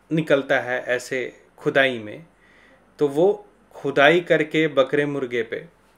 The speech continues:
खुदाई भी कैसे होता है वो मैं बताता हूँ। तो खुदाई करके उसके बाद बोलेगा इसकी शुद्धिकरण करनी होगी, शुद्धिकरण नहीं होगा तो ये सब पीतल हो जाएगा।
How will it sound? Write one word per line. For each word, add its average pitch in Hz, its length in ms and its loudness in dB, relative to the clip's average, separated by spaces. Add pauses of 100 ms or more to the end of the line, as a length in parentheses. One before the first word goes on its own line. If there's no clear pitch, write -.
(100)
खुदाई 147 300 2
भी 170 140 0
कैसे 170 300 -2
होता 139 320 -4
है 135 80 -4
वो 135 160 -6
मैं 131 160 -8
बताता - 360 -10
हूँ। - 80 -20 (1300)
तो 151 80 -4
खुदाई 156 420 6
करके 156 540 6
उसके 151 340 2
बाद 160 160 4
बोलेगा 160 300 6
इसकी 175 240 2
शुद्धिकरण 185 760 4
करनी 170 300 4
होगी, 156 260 0
शुद्धिकरण 180 600 2
नहीं 165 280 0
होगा 156 300 0
तो 175 120 -6
ये 156 160 0
सब 156 260 -2
पीतल 135 320 0
हो 110 120 -10
जाएगा। 107 320 -14